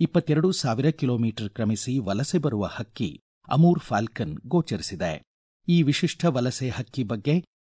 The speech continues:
ಪ್ರದೇಶ ಸಮಾಚಾರಕ್ಕಾಗಿ ಮಾಹಿತಿ ನೀಡಿದ್ದಾರೆ ಧಾರವಾಡದ ಹಿರಿಯ ಪಕ್ಷಿಮಿತ್ರ ಆರ್ ಜಿ ತಿಮ್ಮಾಪುರ್.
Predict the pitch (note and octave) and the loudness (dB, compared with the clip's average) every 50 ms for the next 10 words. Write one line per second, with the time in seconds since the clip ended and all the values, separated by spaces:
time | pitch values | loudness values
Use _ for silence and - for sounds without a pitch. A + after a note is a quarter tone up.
0 | _ - - B2 B2 D3+ E3+ - - F#3 - E3 C#3+ C3+ B2 - - A#2+ A2 A2+ | _ -8 -4 -2 0 2 0 2 2 0 0 2 0 0 0 -2 -2 -4 -4 -4
1 | - - A#2 G#2+ G2 - B2+ C3 A#2+ F#2 F2+ F2+ - C#3+ - F#3 E3 B2+ A2+ F2 | -4 -4 -4 -4 -2 0 -2 0 0 0 -2 -2 -4 -6 -2 0 0 0 0 -2
2 | F#2+ D#2+ - G2+ G#2+ A2 F#2+ - _ _ _ _ _ _ _ - - - D#3+ D#3 | -6 -4 -2 0 0 0 0 -4 _ _ _ _ _ _ _ -8 -2 0 2 4
3 | D#3+ D#3 D3 C3 E3 F3 E3 - - A#2 A#2+ A#2+ A#2 - - A2 - - - - | 4 4 4 4 4 4 4 2 0 -2 0 0 -2 -2 -4 -6 -6 -4 -4 -2
4 | A2+ A2 G2+ - - A2 C3 D#3 E3+ - _ _ _ _ - - B2 A2 - - | -2 -2 -2 -2 -2 0 0 0 -2 -4 _ _ _ _ -2 -2 -2 -2 -4 -6
5 | G2 F#2+ F2 _ - E3 D#3 D#3 B2 F2+ - _ - F2+ D#2+ D#2 C#2+ - - | -6 -6 -6 _ 2 4 4 6 4 2 -2 _ -6 -6 -6 -6 -8 -10 -14